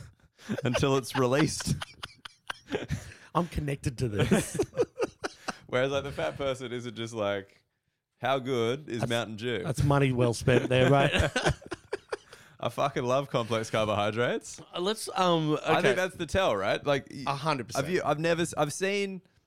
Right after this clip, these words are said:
Speaker 1: I think maybe when, like, they think, if, like, I, I don't think I've ever seen it. I don't think I've edi-, ever seen anyone rest hands on top of a belly or under a belly, the scoop as well,
Speaker 2: Yeah.
Speaker 1: unless it's a pregnancy.
Speaker 2: I do it to Eleanor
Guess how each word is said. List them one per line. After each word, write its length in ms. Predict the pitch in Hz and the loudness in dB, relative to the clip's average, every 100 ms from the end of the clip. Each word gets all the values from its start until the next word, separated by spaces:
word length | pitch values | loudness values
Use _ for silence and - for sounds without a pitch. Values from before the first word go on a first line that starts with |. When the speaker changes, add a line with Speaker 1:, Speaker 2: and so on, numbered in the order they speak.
| _ - | _ -6
Speaker 1:
I 80 | |
think 240 | 127 214 151 | -2 -2 -2
maybe 720 | 156 147 156 143 139 131 127 - _ _ _ | -2 0 0 2 0 0 -4 -8 _ _ _
when, 760 | - 113 123 127 120 120 117 92 _ _ - _ _ | -14 -2 2 2 0 -2 -4 -10 _ _ -20 _ _
like, 380 | 113 113 104 104 - - | -2 0 0 -2 -8 -12
they 220 | 104 113 | -4 -2
think, 420 | 110 - 139 160 - _ _ | -4 -4 -2 -2 -6 _ _
if, 180 | 120 117 - | -8 -8 -4
like, 320 | 120 113 107 - _ | -2 0 -2 -10 _
I, 140 | 135 - | -4 0
I 100 | 160 | 0
don't 40 | |
think 120 | 175 | 2
I've 40 | 165 | 2
ever 60 | 147 | 2
seen 160 | 165 120 | 0 0
it. 40 | |
I 60 | 95 | 2
don't 80 | 131 | 2
think 180 | 131 92 | 0 0
I've 140 | 139 | 0
edi-, 120 | 143 - | 0 -2
ever 160 | 135 | -4
seen 180 | 139 143 | 0 0
anyone 320 | 117 131 127 | 0 0 0
rest 440 | 113 113 123 120 - | 0 2 2 0 -2
hands 720 | 120 110 107 107 104 98 - _ _ _ - | -2 0 0 -2 -6 -10 -16 _ _ _ -6
on 100 | 110 | -2
top 280 | - 139 | 0 -2
of 80 | 143 | -2
a 60 | 127 | -2
belly 300 | 110 107 107 | 0 2 4
or 140 | 110 - | 2 2
under 240 | 156 165 | 0 2
a 60 | 127 | 2
belly, 280 | 110 92 92 | 2 0 -2
the 100 | 110 | -8
scoop 340 | - 147 151 | 0 0 2
as 100 | 131 | 2
well, 380 | 113 127 220 311 - | 2 4 2 -4 -8
Speaker 2:
Yeah. 180 | 101 90 - _ | -6 -6 -10 _
Speaker 1:
unless 360 | 113 117 117 117 | -4 0 0 -2
it's 120 | 104 | -6
a 60 | |
pregnancy. 580 | 110 104 98 92 - 95 - - - - - - _ _ | 0 0 0 -6 -8 -10 -12 -20 -18 -18 -20 -20 _ _
Speaker 2:
I 280 | - 165 185 | 2 4 4
do 260 | 165 156 143 | 0 4 4
it 220 | - _ | 2 _
to 220 | - 135 135 | 2 2 6
Eleanor 500 | 127 123 107 98 | 6 6 4 2